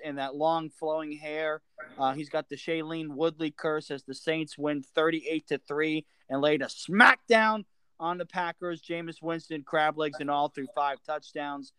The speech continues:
Sunday Night Football, Stafford and the Rams, they've already got that machine rolling. McVay had a huge boner on the sideline because he has a quarterback now as they beat the Bears.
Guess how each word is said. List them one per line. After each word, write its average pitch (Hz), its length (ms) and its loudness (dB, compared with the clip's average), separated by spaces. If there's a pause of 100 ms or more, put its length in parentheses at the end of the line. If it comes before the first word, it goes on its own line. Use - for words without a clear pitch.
(320)
Sunday 190 340 -2
Night 185 280 -2
Football, 180 540 0
Stafford 170 580 -4
and 165 80 -8
the 147 180 -6
Rams, 170 340 -4
they've 151 180 -8
already 156 260 -4
got 151 220 -4
that 156 200 -4
machine 147 440 -10
rolling. 151 400 -2
McVay 147 440 0
had 147 200 2
a 135 60 -4 (100)
huge 151 340 -6 (320)
boner 156 320 0
on 147 160 0
the 131 60 -12
sideline 156 580 0
because 139 320 -8
he 135 80 -10
has 143 200 -4
a 117 40 -20
quarterback 151 640 -2
now 151 320 -2
as 131 120 -8
they 127 120 -8
beat 135 240 -10
the 123 60 -12
Bears. 147 440 -2